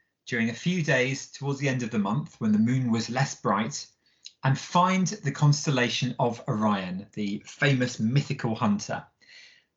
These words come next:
We asked them if they could count the number of stars they could see within the sort of central rectangle of the constellation. Loads of people took part,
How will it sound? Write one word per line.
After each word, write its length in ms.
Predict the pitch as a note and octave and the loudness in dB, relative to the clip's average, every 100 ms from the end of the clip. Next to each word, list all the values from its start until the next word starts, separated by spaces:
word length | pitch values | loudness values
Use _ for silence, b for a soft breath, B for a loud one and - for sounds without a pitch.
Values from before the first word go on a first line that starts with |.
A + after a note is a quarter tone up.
| C#3+ | 0
We 160 | C#3+ | 2
asked 400 | E3 A3+ A#3 - | 4 4 4 0
them 260 | A#2+ F#2 - b b - | -4 -4 -6 b b -2
if 160 | D#3 | 0
they 100 | A3 | 0
could 220 | A3 A3 - | 0 0 2
count 240 | D#3+ C3+ | 2 2
the 60 | A2+ | 2
number 260 | D#3 F3+ | 2 2
of 80 | F3 | -2
stars 480 | - C3 G#2+ G#2 G#2 | -2 0 2 0 -2
they 120 | A#2 | -4
could 200 | - - | -4 -6
see 240 | - B2 | -2 0
within 260 | A2 A#2 A#2+ | 0 0 -2
the 80 | A#2 | -2
sort 200 | - C3+ | -2 -2
of 60 | |
central 520 | - - D3 D3+ C#3+ B2 | 0 2 2 2 0 0
rectangle 840 | B2+ D#3+ - C3 G#2 F2 F2 - b b - | -2 -2 -4 -2 -2 -2 -8 -10 b b -2
of 180 | B2+ - | -2 -2
the 60 | |
constellation. 880 | G#2+ A2+ G#2+ - A2 G#2+ - C#2+ - - _ _ _ | -2 -2 -2 -2 -2 -2 -4 -8 -12 -18 _ _ _
Loads 600 | F3 F3 G#3+ C4 B3+ G#3+ | 0 4 4 4 2 0
of 100 | D#3 | 0
people 320 | D3 C#3+ G#2+ | 2 2 0
took 260 | G#2 B2+ - | -8 -10 -6
part, 500 | D3 A#2 E2 C#3+ - | -4 -2 -2 -6 -12